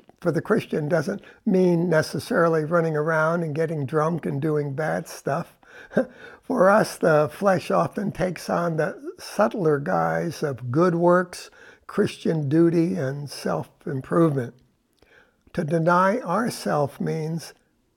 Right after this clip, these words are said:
putting our trust in Jesus instead of ourselves. So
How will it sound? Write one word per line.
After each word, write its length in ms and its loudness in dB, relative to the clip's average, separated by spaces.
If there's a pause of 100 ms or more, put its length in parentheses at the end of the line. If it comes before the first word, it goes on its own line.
(120)
putting 440 0
our 240 -4
trust 680 -2
in 240 -2
Jesus 840 -2 (240)
instead 440 -6
of 140 -4
ourselves. 760 -10 (680)
So 400 0